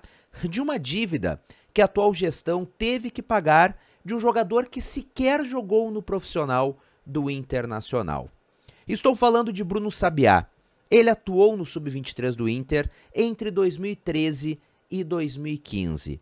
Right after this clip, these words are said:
Ou seja, no mínimo uma dívida que já perdura ali por oito, nove anos. O Bruno Sabiá entrou na fifa, cobrando do Internacional uma dívida de três milhões de reais.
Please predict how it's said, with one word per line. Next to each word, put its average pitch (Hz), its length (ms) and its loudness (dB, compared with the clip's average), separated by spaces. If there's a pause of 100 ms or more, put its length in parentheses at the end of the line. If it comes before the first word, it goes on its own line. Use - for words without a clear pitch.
(280)
Ou 240 200 8
seja, 120 640 4 (260)
no 285 280 6
mínimo 285 580 0
uma 240 220 -2
dívida 202 420 -6
que 208 140 -10
já 196 120 -2
perdura 180 460 0
ali 170 160 -2
por 175 340 -2 (280)
oito, 220 640 6 (240)
nove 160 920 2
anos. 80 640 2 (300)
O 208 100 2
Bruno 247 240 0
Sabiá 214 440 2
entrou 202 280 -2
na 208 140 0
fifa, 196 720 -4 (380)
cobrando 220 500 8
do 185 100 -4
Internacional 165 760 -2
uma 156 160 -4
dívida 160 420 -6
de 139 160 -10 (200)
três 214 420 2
milhões 156 800 -6
de 143 160 -8
reais. 98 920 0